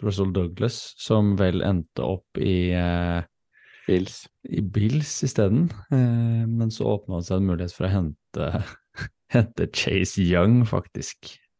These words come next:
Speaker 1: eh, til linja. Og det
Speaker 2: Han har
Speaker 1: forsvaret til Forty-niners trenger en boost. Det har de definitivt fått.
Speaker 2: Han har vel nummer nittini, eller hadde nummer nittini i Washington, har han ikke det?
Speaker 1: Jo.
Speaker 2: Har, eh,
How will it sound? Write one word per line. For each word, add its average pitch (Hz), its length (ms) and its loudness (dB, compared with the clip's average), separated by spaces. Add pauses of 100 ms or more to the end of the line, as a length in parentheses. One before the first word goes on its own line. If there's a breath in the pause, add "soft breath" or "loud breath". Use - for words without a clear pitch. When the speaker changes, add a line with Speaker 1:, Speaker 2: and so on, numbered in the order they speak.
(120)
Speaker 1:
eh, - 500 -2 (1160 loud breath)
til 98 180 2
linja. 85 480 2 (420)
Og 107 120 2
det 95 160 4
Speaker 2:
Han 131 180 4
har 139 80 4
Speaker 1:
forsvaret - 180 -4
til - 120 -6
Forty-niners 98 800 0 (140)
trenger 87 440 0
en 104 160 4
boost. - 640 -4 (300)
Det 85 100 -4
har 87 160 2
de 80 100 -2
definitivt - 360 -8
fått. - 320 -12 (300)
Speaker 2:
Han 113 120 2
har 101 180 4
vel 95 120 0
nummer 101 280 0
nittini, 95 720 -2
eller 85 140 -4
hadde 87 140 -2
nummer 82 200 0
nittini 82 520 -4
i 85 40 -6
Washington, 92 380 -6
har 92 40 -2
han 87 100 -2
ikke 98 160 0
det? 135 100 -2 (360)
Speaker 1:
Jo. 92 160 0 (520)
Speaker 2:
Har, 90 380 2
eh, 87 520 2